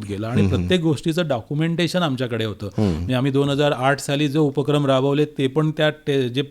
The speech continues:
Speaker 1: अ, आली पाहायला टीम, त्यांनी पाहिलेत, की नाही, हे ते सुरुवातीपासून राबवतात आहे. Generally होतं असं, की कुठली स्पर्धा असली, की आपण त्याच्यात
Speaker 2: हम्म.
Speaker 1: भाग घेण्यासाठी ता-, तात्पुरती सगळी तयारी करतो, पण आम्ही सुरुवातीपासून राबवत होतो.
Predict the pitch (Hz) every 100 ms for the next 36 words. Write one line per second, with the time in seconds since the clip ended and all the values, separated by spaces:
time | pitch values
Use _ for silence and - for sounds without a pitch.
0 | - - 113 107 104 104 - 120 120 123
1 | 143 139 127 139 135 139 113 - - -
2 | 127 151 139 117 135 - 127 139 131 127
3 | 139 139 - 117 139 165 190 190 214 196
4 | 147 131 117 113 107 104 110 - - -
5 | 120 127 156 160 151 160 147 160 160 147
6 | 151 151 147 143 143 139 160 151 147 156
7 | 151 143 151 107 95 92 135 143 143 151
8 | 156 143 117 160 113 160 156 175 165 165
9 | 165 139 127 123 117 101 107 - - -
10 | 147 131 160 127 117 135 165 170 160 190
11 | 151 123 131 131 120 110 151